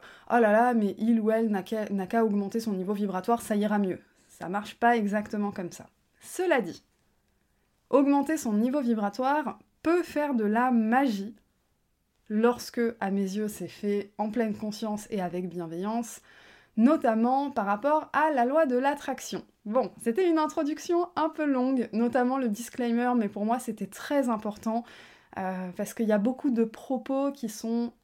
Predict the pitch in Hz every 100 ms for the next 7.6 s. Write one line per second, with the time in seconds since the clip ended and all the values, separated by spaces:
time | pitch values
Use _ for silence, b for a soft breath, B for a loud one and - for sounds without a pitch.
0 | - 233 220 240 208 202 - - _ 196
1 | 190 - 196 208 208 190 185 190 220 208
2 | 190 180 - 233 247 214 190 180 202 233
3 | 208 190 214 233 208 185 B B B B
4 | - 233 214 254 254 226 190 185 190 226
5 | 214 240 247 214 185 196 214 233 - 247
6 | 254 240 233 226 254 277 - - - -
7 | 208 208 190 196 254